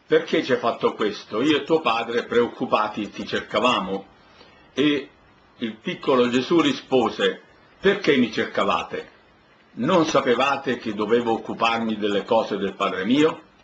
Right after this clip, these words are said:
Ecco, secondo la previsione del mille e non più mille, come al periodo di duemila anni, riferita proprio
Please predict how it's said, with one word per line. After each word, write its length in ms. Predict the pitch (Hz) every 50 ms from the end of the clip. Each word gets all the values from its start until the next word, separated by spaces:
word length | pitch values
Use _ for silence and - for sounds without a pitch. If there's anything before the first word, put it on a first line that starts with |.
| _ _ _ _ _ _ _ _ _ _ _ _ _ _
Ecco, 400 | - 147 143 - - - 98 - - - _ _ _ _ _ - - _
secondo 880 | _ - - 156 139 - 185 202 208 202 196 190 185 190 190 - - - - _ _ _ _ _ _ _ _ _ _ -
la 260 | 120 147 160 156 -
previsione 600 | - 196 208 196 196 190 - - 240 240 190 180
del 160 | 151 156 151
mille 380 | 151 165 202 214 190 190 170 160
e 80 | 151 151
non 320 | 147 151 165 175 170 -
più 200 | - 151 151 151
mille, 800 | 151 139 131 135 127 107 95 101 98 92 92 92 92 92 - - _ _ _ _ _ _
come 540 | - - 170 156 143 127 120 110 104 98 - - _ _ _ _ _ _ -
al 120 | - -
periodo 360 | - - 123 135 156 156 143
di 180 | 131 123 123 117
duemila 500 | 113 117 117 113 127 135 135 131 113 104
anni, 340 | 92 82 82 - - - - - - _ _ _ _ _ _ _ _ _ _ _ _ _ _ -
riferita 640 | - 127 160 - - 202 208 233 214 - - -
proprio 680 | 208 - 214 208 - - - 110 110 104 98 92 - -